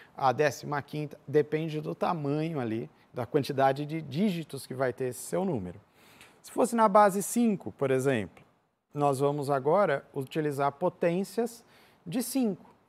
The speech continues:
Então, quatro vezes cinco elevado a zero. Próximo número é o um. Um vezes cinco elevado à primeira. Duas vezes cinco elevado ao quadrado. Realizando esse cálculo todo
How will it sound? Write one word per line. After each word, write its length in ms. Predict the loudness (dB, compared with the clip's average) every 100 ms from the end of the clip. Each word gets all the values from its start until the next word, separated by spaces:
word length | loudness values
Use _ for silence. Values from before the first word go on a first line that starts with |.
| _ _
Então, 380 | -8 2 2 0 0
quatro 540 | 10 10 10 4 -2
vezes 500 | 0 0 0 -6 -12 -14
cinco 500 | -10 -2 0 2 2
elevado 360 | 4 4 2
a 60 | 2
zero. 400 | 2 2 2 -4 _ _ _ _ _ _
Próximo 420 | 4 6 6 0 0
número 280 | 2 2
é 20 | 4
o 80 |
um. 240 | 4 0 -2 -12 _ _ -4
Um 200 | -2 2
vezes 320 | 0 0 -4
cinco 400 | -6 -6 -6 -10 _ _ -4
elevado 400 | -2 0 0 -2
à 40 |
primeira. 460 | -4 -2 -2 -2 -8 _ _ _ _
Duas 420 | -4 0 6 6
vezes 300 | 6 0 -2
cinco 500 | -8 -6 -8 -8 -16 -12
elevado 420 | -6 -4 -4 -6
ao 80 | -6
quadrado. 520 | -4 -2 0 0 -2 -6 _ _ _
Realizando 480 | -4 -2 -2 -4 -6
esse 260 | -8 -8 -10 _ _
cálculo 520 | -2 0 0 -2 -6
todo 380 | 0 0 0